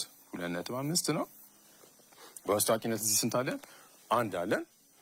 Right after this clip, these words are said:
አንድ ሲባዛ በመቶ መቶ ይሆናል ማለት ነው።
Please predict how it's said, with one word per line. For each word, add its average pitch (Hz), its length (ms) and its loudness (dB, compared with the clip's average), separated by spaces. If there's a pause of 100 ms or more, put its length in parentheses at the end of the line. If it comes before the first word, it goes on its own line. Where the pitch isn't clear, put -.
(200)
አንድ 123 180 2
ሲባዛ 107 380 -2
በመቶ 98 340 -2 (520)
መቶ 95 320 -2
ይሆናል 90 360 -2
ማለት 80 320 -6
ነው። - 120 -18